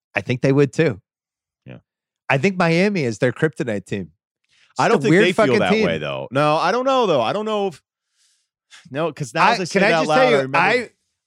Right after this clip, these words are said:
Speaker 1: I feel that way.
Speaker 2: Okay, 'cause I don't think the Celtics feel that way.
Speaker 1: Here are all the guys who kill them on that team. Olynyk,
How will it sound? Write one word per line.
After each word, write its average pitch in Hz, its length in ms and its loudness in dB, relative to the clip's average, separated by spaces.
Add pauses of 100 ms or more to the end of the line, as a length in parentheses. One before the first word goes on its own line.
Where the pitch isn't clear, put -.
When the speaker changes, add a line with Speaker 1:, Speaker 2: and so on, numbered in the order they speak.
Speaker 1:
I 247 240 0
feel 202 260 -2
that 139 200 -4
way. 98 220 -14 (460)
Speaker 2:
Okay, 139 260 0
'cause 151 220 -6
I 165 120 2
don't 220 160 -4
think 208 160 -8
the 170 60 -10
Celtics 135 460 -6
feel 80 200 -10
that 64 200 -16
way. - 100 -20 (1080)
Speaker 1:
Here 185 340 2
are 185 60 2
all 156 180 4
the 156 100 -4
guys 135 380 0
who 139 100 -4
kill 131 260 -2
them 117 200 -4
on 113 120 -4
that 107 200 -4
team. 92 260 -12 (400)
Olynyk, 135 560 -2